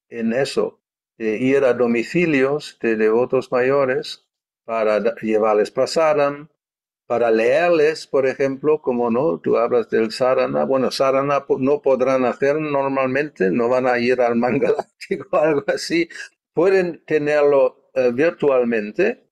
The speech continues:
eso sí, si hay, bueno, hoy día todo el mundo tiene internet, si les qu-, quieren, pueden conectarse con cualquier templo, o sea, por ejemplo, en Inglaterra, el Bhaktivedanta Mena tendrá, eh, una transmisión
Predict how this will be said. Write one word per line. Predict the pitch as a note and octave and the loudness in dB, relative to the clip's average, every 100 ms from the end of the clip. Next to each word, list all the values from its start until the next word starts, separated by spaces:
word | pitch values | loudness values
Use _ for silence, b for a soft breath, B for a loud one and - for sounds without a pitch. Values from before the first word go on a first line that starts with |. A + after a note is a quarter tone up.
| _ | _
eso | C3+ C3 C3+ | -8 -4 -4
sí, | - B2+ E3+ A#3+ | -2 -2 -2 -2
si | - A#2+ | 0 0
hay, | A#2 A#2+ A#2+ - | 2 0 -2 -8
bueno, | C3 D#3+ G2+ | -4 -2 0
hoy | F2 F#2 | -2 0
día | A2+ F#2+ | -2 0
todo | A2 | -2
el | G2+ | -2
mundo | G#2+ G#2 G2 | -2 -2 -2
tiene | G#2 G#2 | -4 -4
internet, | A2 G#2+ C3+ F3+ G#3 - _ _ _ _ _ _ | -4 -2 -2 0 -2 -6 _ _ _ _ _ _
si | - B2 | -6 -2
les | A#2 A2+ - - | 2 0 -2 -10
qu-, | - - - _ - | -14 -20 -20 _ -4
quieren, | A2 B2+ F3 F#3 | 0 2 0 0
pueden | A#2+ A2 A2 | -2 -2 -4
conectarse | A2 G#2+ G#2 - B2 B2 - | -4 -2 -4 0 0 0 -4
con | - G#2+ | -6 -8
cualquier | - A2+ G#2+ - A#2 | -4 -4 -2 -2 -2
templo, | - D3+ D#3+ E3 E2+ | -2 -4 -2 0 0
o | - | 0
sea, | - F#2+ | 0 -2
por | - F#2 | -2 -4
ejemplo, | - A2 A2 | -4 -6 -4
en | G#2+ | -6
Inglaterra, | G#2+ G2+ - A2 A2 G2+ F#2+ | -2 -2 0 0 0 -2 -6
el | G2 G2 | -6 -2
Bhaktivedanta | G#2+ - G#2+ A2 G#2 G#2+ | -4 -2 -2 -2 -2 -2
Mena | A2 A#2+ A#2+ | -2 0 -2
tendrá, | - G#2+ G2+ A#2+ C#3 - _ _ _ _ _ | -2 -4 0 0 0 -4 _ _ _ _ _
eh, | G#2 G#2+ | -6 -2
una | G#2+ A2+ A2 - | 0 0 0 -2
transmisión | B2 A2 - A2 - C3 C#3+ E3+ | -4 -4 -2 -4 -2 0 0 -2